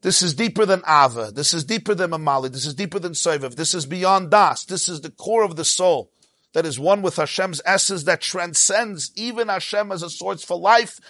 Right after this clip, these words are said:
and therefore it's more powerful than life. It's the only thing that's more powerful than life. And there's not a reason. You'll give a reason. Reasons you could give in the realm of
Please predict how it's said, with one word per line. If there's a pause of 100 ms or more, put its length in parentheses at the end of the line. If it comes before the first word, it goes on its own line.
(180)
and
therefore
it's
more
powerful
than
life.
It's
the
only
thing
that's
more
powerful
than
life. (240)
And
there's
not
a
reason.
You'll
give
a
reason. (540)
Reasons
you
could
give
in
the
realm
of